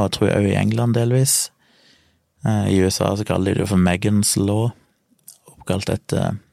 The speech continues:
ei jente som heter Megan, som vel ble bortført og misbrukt og drept. Eh, da var det vel, jeg husker ikke helt historien, jeg må lese meg opp på det, men jeg innbiller meg vel at det ble,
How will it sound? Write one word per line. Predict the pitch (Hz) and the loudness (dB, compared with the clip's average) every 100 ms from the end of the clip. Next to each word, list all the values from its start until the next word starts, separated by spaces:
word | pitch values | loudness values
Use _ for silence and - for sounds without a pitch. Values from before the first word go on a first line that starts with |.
| _ _ _ _ _ - | _ _ _ _ _ -8
ei | 104 98 | -4 -2
jente | 95 - 101 | -2 -4 -4
som | 98 | -2
heter | 98 98 | -2 0
Megan, | 98 104 107 113 | 0 2 0 -2
som | - 104 | -2 -2
vel | 98 98 | -2 -2
ble | 98 98 98 101 _ _ - _ _ _ | -2 0 0 -2 _ _ -20 _ _ _
bortført | - - - 101 101 - | -4 -2 -2 -2 -2 -2
og | 101 98 98 101 | 0 0 0 0
misbrukt | 104 - - 107 - - | -2 -4 -4 -4 -4 -4
og | 104 | -2
drept. | 101 110 - - - - _ _ _ _ _ _ _ _ _ _ _ - | 0 -2 -6 -16 -18 -20 _ _ _ _ _ _ _ _ _ _ _ -6
Eh, | 123 107 104 104 | -2 0 0 -2
da | 98 98 | -2 -2
var | - | -2
det | - | -2
vel, | - | -4
jeg | - - | -10 -8
husker | - - | -6 -2
ikke | 90 | -2
helt | 87 - | -2 -4
historien, | - 90 - | -2 -2 0
jeg | 92 | -2
må | - | -2
lese | 101 - | -2 0
meg | 104 | -2
opp | - | -2
på | 107 | -4
det, | 107 | -2
men | 107 104 | 0 0
jeg | |
innbiller | 98 98 101 | 0 0 -2
meg | 98 | -2
vel | 98 | -2
at | - | -4
det | |
ble, | - | -4